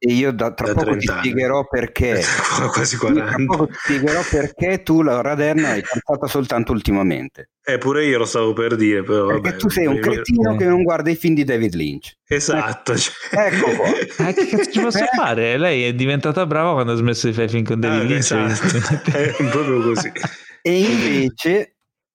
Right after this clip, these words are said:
Speaker 3: Ma allora, non era quello il punto. Il punto è che
Speaker 1: Eh,
Speaker 3: non l'avevo
Speaker 1: certo, certo.
Speaker 3: ricollegata, non l'avevo ricollegata con la bionda di Jurassic Park.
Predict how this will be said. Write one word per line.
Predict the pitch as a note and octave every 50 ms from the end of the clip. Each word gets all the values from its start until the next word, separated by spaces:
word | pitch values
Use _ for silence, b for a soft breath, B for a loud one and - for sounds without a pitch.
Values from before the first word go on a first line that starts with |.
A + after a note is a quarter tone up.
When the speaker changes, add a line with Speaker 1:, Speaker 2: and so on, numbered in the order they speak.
| _ _ _ _ -
Speaker 3:
Ma | D3 C#3+ -
allora, | - C#3+ D3 D3 C3+ B2+ B2+ C3
non | D3 E3 F#3+ G3+
era | F3+ C#3 B2+ A#2
quello | B2+ A#2+ A#2 A2+
il | A2 G#2+ G#2+ -
punto. | - A2+ A2+ A2 G#2+ A2+ - D#3
Il | F#3+ G3 F3
punto | - G#3 E3+ A2+ A2+
è | A2+
che | A2+ -
Speaker 1:
Eh, | D3+
Speaker 3:
non | E3+ F#3+
l'avevo | G3+ G3 - C#3 B2+ A#2+ A#2+ B2
Speaker 1:
certo, | C#3 C3 C3+
certo. | D#3
Speaker 3:
ricollegata, | E3 F3+ G3 G3 E3+ E3 D#3 D3+ D3+ D3 - E3 D#3+ D#3+ D#3 - - -
non | - D3+ E3+ F#3
l'avevo | F#3+ F#3+ E3 D#3 C3+ A#2+ B2
ricollegata | B2 C3 A#2+ C#3+ D3+ E3+ E3+ F3+ F3+ F#3 E3+
con | D3 C3 B2
la | A#2+ A#2+
bionda | B2 B2+ C3 C#3 C#3+ C3+
di | B2 A#2 A2+
Jurassic | A2+ A#2 A2+ A2 G#2+ - A2+ G#2 -
Park. | - A#2+ A2+ A2 G#2+ G#2+ - _ -